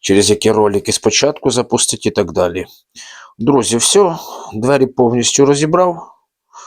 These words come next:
Кому цікаво, ставимо лайки. Повторюю, підписуємося, тому що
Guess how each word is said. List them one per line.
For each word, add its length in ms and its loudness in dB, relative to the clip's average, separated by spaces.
Кому 280 0
цікаво, 460 0
ставимо 420 -2
лайки. 380 0
Повторюю, 540 0
підписуємося, 840 0
тому 240 2
що 320 0